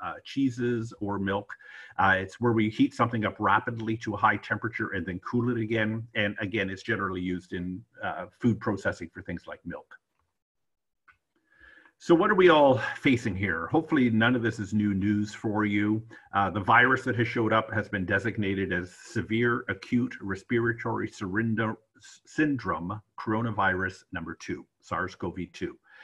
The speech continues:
The disease that it causes, covid nineteen, is a contraction of coronavirus disease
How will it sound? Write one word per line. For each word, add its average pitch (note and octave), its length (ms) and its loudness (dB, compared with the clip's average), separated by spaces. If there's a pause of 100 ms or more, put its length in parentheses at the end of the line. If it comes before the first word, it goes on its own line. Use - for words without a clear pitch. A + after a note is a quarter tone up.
(300)
The G#2 100 -2
disease A2 540 2
that - 120 2
it A#2 120 -4
causes, A#2 600 2
covid A2 480 -2
nineteen, F#2+ 760 -4
is G2 160 -6
a G#2 40 -6
contraction A2+ 1000 0
of G2 180 -4
coronavirus G#2 1200 -2
disease F#2 680 -4